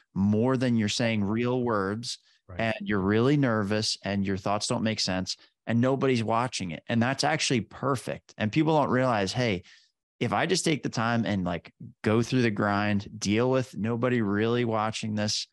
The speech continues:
Speaker 1: and nobody really cares about this conversation except me and the person I'm talking to,"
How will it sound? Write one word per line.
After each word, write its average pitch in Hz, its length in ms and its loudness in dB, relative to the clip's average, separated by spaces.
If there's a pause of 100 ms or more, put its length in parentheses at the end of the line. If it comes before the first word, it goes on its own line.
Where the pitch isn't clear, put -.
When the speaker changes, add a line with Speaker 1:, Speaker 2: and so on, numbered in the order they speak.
(200)
Speaker 1:
and 92 80 -2
nobody 123 260 0
really 139 220 0
cares 139 320 -2
about 117 220 -2
this 107 120 -2
conversation 98 680 -4
except - 280 -4
me 98 180 2
and 101 80 4
the 95 60 2
person 95 380 -2
I'm 87 80 -6
talking 104 380 -2
to," 147 260 2